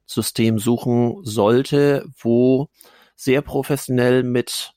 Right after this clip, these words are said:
den Kunden, also erstmal ein klassisches Kundenbeziehungsmanagement aufgebaut werden sollte und mir verschiedene Sachen angeguckt habe und dann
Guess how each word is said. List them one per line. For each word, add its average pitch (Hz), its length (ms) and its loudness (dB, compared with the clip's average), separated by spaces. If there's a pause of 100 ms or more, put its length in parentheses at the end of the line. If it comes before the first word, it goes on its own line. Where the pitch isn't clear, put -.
den 117 240 2
Kunden, 170 520 -2
also 117 220 0
erstmal 117 600 -2
ein 117 140 -4
klassisches - 1000 -4
Kundenbeziehungsmanagement 151 1160 -2
aufgebaut 135 600 0
werden 127 240 2
sollte 123 480 2 (200)
und 135 120 -4
mir 127 140 0
verschiedene 120 320 0
Sachen 117 240 -2
angeguckt 139 500 -4
habe 143 540 2
und 135 600 -2
dann 147 420 0